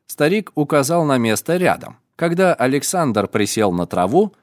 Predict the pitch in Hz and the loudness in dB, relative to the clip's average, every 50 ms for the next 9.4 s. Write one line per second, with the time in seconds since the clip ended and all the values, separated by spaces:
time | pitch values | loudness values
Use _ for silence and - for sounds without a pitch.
0 | _ _ _ _ _ - 185 190 190 190 160 170 220 233 220 190 170 147 139 165 | _ _ _ _ _ -2 0 0 2 2 0 0 -2 -2 0 0 2 2 2 2
1 | 190 190 147 113 101 107 104 101 98 107 113 117 123 - 185 120 82 71 - - | 2 4 4 2 2 2 0 0 2 0 0 0 0 0 0 0 -2 -4 -8 -14
2 | - _ _ - 113 117 - 160 196 202 190 - - 170 160 165 180 185 175 170 | -20 _ _ -4 -4 -2 0 0 0 0 -2 -2 -2 -2 0 0 0 0 0 0
3 | 165 156 143 - - 170 156 139 - 147 135 - - 202 220 208 151 107 85 - | 0 -2 -2 -2 -2 -2 -2 -2 -4 -4 -4 -4 -4 -2 -2 -2 -2 -4 -4 -4
4 | - 92 87 - - _ _ _ _ _ - 160 214 220 - - 196 175 147 127 | -4 -4 -4 -4 -8 _ _ _ _ _ -6 -4 -4 -4 -4 -2 -2 -2 0 0
5 | 139 160 170 175 170 160 - - 170 - 175 165 190 208 202 160 92 78 73 69 | -2 -2 0 0 0 0 -2 -4 -4 -4 -4 -2 0 0 2 0 0 -2 -4 -10
6 | - - _ _ _ _ - 98 107 110 104 92 101 117 151 180 196 185 185 175 | -20 -20 _ _ _ _ -4 -2 0 0 0 0 0 0 0 2 2 0 0 0
7 | 156 160 160 - - - 117 123 - - 170 170 160 123 113 113 110 107 107 104 | 0 -2 -2 -4 -2 -2 -2 -2 -2 -4 -4 -4 -2 0 0 0 0 0 0 0
8 | 117 131 135 143 - - - 226 185 104 82 73 - - _ _ 123 127 160 175 | 0 0 0 0 -2 -2 -2 0 0 0 -2 -6 -10 -16 _ _ -4 -2 0 2
9 | 175 185 202 202 196 185 - | 2 2 2 0 0 -2 -4